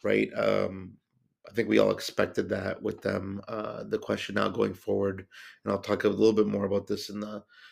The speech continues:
kind of the preview of the quarterfinals, are what their weaknesses could potentially be. Um,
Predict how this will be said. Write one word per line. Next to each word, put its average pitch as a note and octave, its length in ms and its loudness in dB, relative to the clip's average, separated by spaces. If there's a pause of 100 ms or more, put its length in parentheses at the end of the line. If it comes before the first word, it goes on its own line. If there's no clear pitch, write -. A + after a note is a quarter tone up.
(140)
kind G#2+ 140 -2
of G2+ 80 2
the G2 60 2
preview G2+ 360 0
of - 60 0
the - 60 -14
quarterfinals, G2 720 0
are G2+ 460 -2
what G2+ 280 -2
their G2+ 80 -2
weaknesses G2 520 -4
could F2+ 200 -8
potentially G#2 460 -10
be. - 280 -18 (1400)
Um, A2 720 6